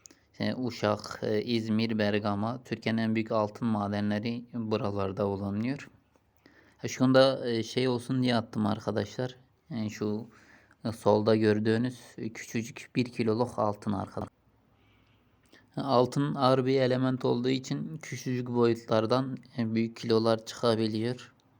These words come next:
Yani şöyle düşünün, altın sudan on dokuz kat daha ağır. Bir litrelik, e, dolusu,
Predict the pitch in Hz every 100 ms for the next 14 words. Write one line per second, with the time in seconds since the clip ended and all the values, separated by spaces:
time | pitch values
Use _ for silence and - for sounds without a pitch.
0 | - 113 107 104 113 107 107 104 110 113
1 | 131 - - 113 107 120 120 - 135 -
2 | 113 113 110 110 113 110 107 - - 110
3 | - 113 117 113 107 110 135 - - -
4 | _ 123 127 123 113 110 - 110 110 110
5 | - 135 117 110 104 110 113 127 - 123
6 | 113 113 113 117 - 131 135